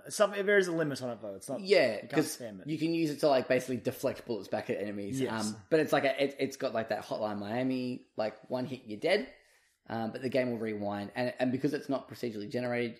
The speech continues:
Speaker 2: it's, you can learn patterns and plot your way through the levels as you, as you see fit.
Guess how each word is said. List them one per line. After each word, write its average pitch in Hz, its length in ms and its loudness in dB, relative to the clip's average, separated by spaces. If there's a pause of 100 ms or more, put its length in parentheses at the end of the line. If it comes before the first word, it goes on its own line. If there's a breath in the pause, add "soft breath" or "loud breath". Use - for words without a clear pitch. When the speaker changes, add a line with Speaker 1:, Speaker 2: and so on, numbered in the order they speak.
Speaker 2:
it's, - 380 -14 (260)
you 113 160 -6
can 107 460 -4 (400)
learn 180 420 6
patterns 143 600 -2
and 123 260 0 (360 loud breath)
plot 156 240 4
your 139 140 2
way 123 180 2
through 123 160 -4
the 113 60 -6
levels 110 340 -6
as 101 280 -4
you, 101 220 -8
as 101 200 -6
you 104 100 -10
see 95 200 -6
fit. 139 140 -8